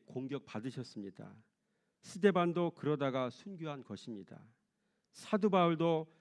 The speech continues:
사십에 하나 감한 매를 맞을 정도로 공격받았습니다. 심지어 살해 위협에 처하기도 했습니다. 그래서 사도 바울을 죽이기 전까지는 음식을 먹지도 않겠다고 말하는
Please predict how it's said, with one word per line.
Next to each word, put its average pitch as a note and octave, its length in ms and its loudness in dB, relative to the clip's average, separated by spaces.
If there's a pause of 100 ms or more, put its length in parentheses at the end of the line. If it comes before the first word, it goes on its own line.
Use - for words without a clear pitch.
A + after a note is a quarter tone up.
(140)
사십에 F#3 520 -2
하나 F#3+ 320 0
감한 D#3 380 0
매를 C#3 420 0 (260)
맞을 A#2+ 300 -6
정도로 B2+ 440 -4
공격받았습니다. A2+ 1200 -10 (500)
심지어 D#3 640 -2 (240)
살해 F#3 520 -2
위협에 C3+ 380 -2
처하기도 C#3+ 480 -8
했습니다. A#2 560 -12 (600)
그래서 C#3+ 560 -4 (300)
사도 F#3 400 -4
바울을 C#3+ 560 0 (480)
죽이기 D3+ 440 -4
전까지는 A2+ 760 -4 (460)
음식을 F3 440 -2
먹지도 D3 380 -2
않겠다고 C#3 440 -4
말하는 B2+ 420 -4